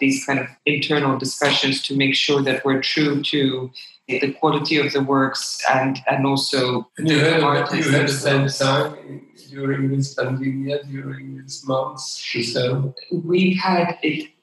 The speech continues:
Speaker 1: what helped us is the secondary market, the historical works, because, so it was very interesting. While we had the two Azerbaijani masters that no one has heard of,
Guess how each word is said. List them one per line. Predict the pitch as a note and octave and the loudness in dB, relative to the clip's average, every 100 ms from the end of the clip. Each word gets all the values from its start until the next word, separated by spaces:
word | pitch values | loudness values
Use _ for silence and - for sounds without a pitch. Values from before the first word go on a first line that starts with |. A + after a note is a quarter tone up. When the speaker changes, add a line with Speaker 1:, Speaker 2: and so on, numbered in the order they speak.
| C#3+ | -2
Speaker 1:
what | D#3 D3+ | 0 0
helped | - D#3+ E3 D#3+ | 0 0 0 2
us | D#3 D#3 - | 0 0 0
is | D3 C#3+ C#3 - - - | 2 2 0 -6 -12 -8
the | C3+ | -8
secondary | - D3 D3 C#3+ C#3+ C#3 | -4 -4 -4 0 2 4
market, | C3+ C3 - B2+ A#2+ | 2 0 0 -2 -2
the | B2+ | -6
historical | C3 C3+ - C#3 C3 - C3 | -10 -8 -4 -2 -2 -2 -6
works, | B2+ B2 A2+ - | -2 -2 -2 -6
because, | - C#3 C#3 - - - - _ - | -8 -2 -2 -2 -8 -14 -18 _ -6
so | F3 E3 | -2 0
it | D#3+ | 0
was | D#3 - | 0 0
very | E3+ E3+ | 2 4
interesting. | E3+ E3 D#3+ - B2+ - - - _ - | 4 2 0 0 -2 -2 -8 -14 _ -10
While | C#3+ D#3 D#3 D#3 | 0 2 4 2
we | D3 | 2
had | D3+ C#3+ C#3+ | 2 2 0
the | C#3 | -4
two | - E3+ D#3+ D3+ - - - - | -2 0 2 2 0 -6 -14 -4
Azerbaijani | D3 D3+ D#3 D#3 D3 D3 C#3+ C#3 | -2 2 2 2 0 0 0 0
masters | C#3+ D3 - C#3 C3 B2+ | 0 0 -2 0 0 0
that | C3+ C3 - | 0 -2 -2
no | C#3+ | 0
one | C#3+ C#3 | 2 0
has | C3+ C3+ - | -2 -4 -4
heard | D3+ D3+ | -6 -2
of, | B2+ A2+ | 0 -2